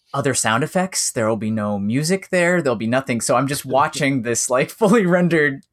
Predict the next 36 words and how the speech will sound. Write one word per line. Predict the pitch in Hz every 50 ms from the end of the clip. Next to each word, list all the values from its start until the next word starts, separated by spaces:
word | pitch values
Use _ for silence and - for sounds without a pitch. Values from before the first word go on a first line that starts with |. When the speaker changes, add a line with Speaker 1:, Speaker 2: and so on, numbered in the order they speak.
| -
Speaker 1:
uh, | 165 139 123 - - - - 190 170
<laughs> | 185 - -
animation | 180 185 170 151 143 147 156 175 170 - 139 117 113 113 113 - - - - - -
with | - 147 143 156
me | 190 185 170
going, | 160 160 147 143 135 131 120 - - - - - -
"Huh, | 359 403 - 247 196 - - _ _ -
uh, | - - 370 294 220 165 127 - _ _ _ _
wah," | - 240 370 392 359 392 392 392 349 - - -
you | 165 165
know, | 165 165
<laughs> | -
or | 226 196 180 165
whatever | 160 160 165 165 185 185 - - 233 - - - - -
it | 277 262 - - 233 -
is | - 214 - - - - - - - - _
for, | - 170 170
s-, | 170 -
you | 151 160
know, | 180 180 175 185 170
Speaker 2:
Right. | 139 131
Speaker 1:
four | - - 175 175
minutes | 170 160 147 139 - -
straight | - - - 143 143 139 127 117 - -
with | 147 151 151 -
no | 170 170 165 175 170 170 170 170 170 165 156 - _ _ _ _ _ _ _
context | - - 165 160 165 160 160 139 123 - -
clues | - - 143 139 123 117
around | 110 117 131 147 151 131
it. | 110 98 -
And | 104 123 131
you, | 127 127 127 123 120 110 - _ _ _ _ _ _
you | - 131 131 131
kind | - 147 151 143
of, | 139 131 123
like, | 123 117 113 -